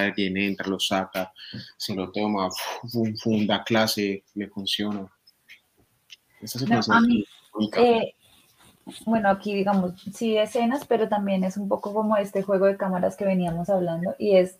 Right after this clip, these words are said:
Speaker 2: ya cuando, eh, dicen, "No, queremos ir un, más allá,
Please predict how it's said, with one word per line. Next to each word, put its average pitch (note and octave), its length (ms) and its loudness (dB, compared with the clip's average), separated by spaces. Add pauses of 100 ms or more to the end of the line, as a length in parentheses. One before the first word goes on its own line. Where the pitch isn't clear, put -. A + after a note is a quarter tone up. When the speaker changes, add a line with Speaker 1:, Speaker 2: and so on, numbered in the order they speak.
Speaker 2:
ya F3+ 340 4
cuando, F#3+ 540 4 (800)
eh, F3+ 600 8
dicen, F#3+ 360 0
"No, F#3+ 220 2
queremos F3+ 440 2
ir G#3+ 140 0
un, G3+ 220 -4 (100)
más F#3+ 260 0
allá, F3+ 300 2